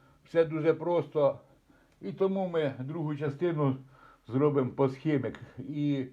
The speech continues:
друга частина виходитиме в цей же ж самий день.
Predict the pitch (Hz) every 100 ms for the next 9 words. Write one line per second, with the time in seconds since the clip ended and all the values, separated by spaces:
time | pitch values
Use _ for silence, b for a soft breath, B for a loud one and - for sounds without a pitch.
0 | b b b _ 117 180 214 196 190 143
1 | 180 160 156 151 165 - - 190 185 151
2 | 147 143 143 131 b b b b _ 117
3 | 113 - 214 202 175 175 - 180 175 165
4 | 143 143 123